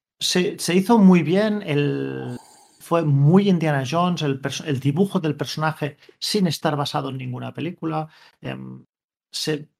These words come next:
se confirmó que podía sacar al personaje del entorno cinematográfico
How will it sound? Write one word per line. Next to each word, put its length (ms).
se 180
confirmó 460
que 100
podía 300
sacar 260
al 140
personaje 500
del 140
entorno 420
cinematográfico 1040